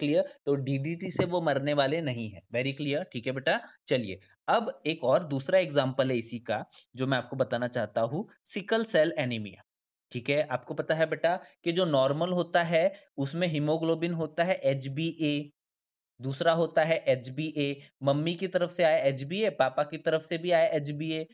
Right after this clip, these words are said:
ये हो गया नॉर्मल। ये जो हो गया एचबीए, ये हो गया एचबीएस, ठीक है, एचबीएस। तो ये होता है कैरियर सिकल सेल होता है बेटा, heterozygous फॉर्म होता है। ये क्या होता है? कैरियर होता है।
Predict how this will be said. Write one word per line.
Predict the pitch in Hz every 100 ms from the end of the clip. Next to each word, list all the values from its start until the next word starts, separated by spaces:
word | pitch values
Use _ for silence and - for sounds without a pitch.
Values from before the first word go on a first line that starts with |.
| _ -
ये | 127 156
हो | 143 135
गया | 139 147
नॉर्मल। | 147 135 135 139 135 135 _ _ _ _ _ _ - _ _ _
ये | 123 175
जो | 185 208
हो | 185
गया | 165 156 165
एचबीए, | 143 139 139 147 180 165 160 165 - _ -
ये | 139 165
हो | 165 151
गया | 156 160
एचबीएस, | 151 139 139 147 175 - _ _ _ 160 170 - - - - _ _
ठीक | - 123
है, | 196
एचबीएस। | 143 131 143 175 151 131 - _ _
तो | 208
ये | 196 220
होता | 202 202 202
है | 196 240 - - _ _
कैरियर | 180 165 170 220
सिकल | 214 190 160 143
सेल | 143 113
होता | 113 110
है | 104
बेटा, | 110 139
heterozygous | 165 160 196 180 170 170 -
फॉर्म | 139 117
होता | 107 104
है। |
ये | 117
क्या | 131 156
होता | 156 156
है? | 196
कैरियर | - 135 123 143
होता | 139 120 -
है। | 98